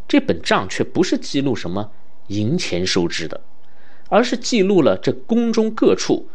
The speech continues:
所知炭火的数目。那负责记录的人啊，也不是什么账房会计，而是历任的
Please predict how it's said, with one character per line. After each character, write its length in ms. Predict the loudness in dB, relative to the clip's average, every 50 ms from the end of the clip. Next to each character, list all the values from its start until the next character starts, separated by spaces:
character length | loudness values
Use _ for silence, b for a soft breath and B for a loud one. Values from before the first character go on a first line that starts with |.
| B B
所 380 | -6 -6 -2 0 0 0 0 0
知 400 | -2 -2 0 0 -2 -2 -6 -8 -6 -6
炭 300 | -4 0 0 2 2 0
火 220 | 0 -2 -2 -2
的 80 | -2 -2
数 240 | -2 -2 0 0 0
目。 180 | -2 -4 -6 -6 -8 -8 -6 -6 -6 -6 -6 -6 -6 -6 -6 -6 -6 -6 -6 -6 -6 -6 -6 -4
那 80 | -4
负 180 | -4 -2 -2 -2
责 140 | 0 0 0
记 240 | 0 0 0 0 2
录 160 | 2 2 0
的 80 | 0
人 280 | 0 -2 -2 -2 -4 -4 -4 -6 -6
啊， 140 | -6 -6 -4
也 140 | -4 -4 -4
不 120 | -4 -4
是 120 | -6 -4 -4
什 160 | -4 -4 -4
么 100 | -4 -4
账 240 | -2 -2 -2 -2 -4
房 180 | -6 -6 -6 -4
会 220 | -2 0 0 0
计， 240 | 0 -2 -6 -6 B B B B B B
而 100 | -6 -6
是 140 | -4 -4 -2 -2
历 320 | -2 0 0 2 2 2
任 260 | 0 0 0 -2 -2 -2
的 180 | -4 -6 b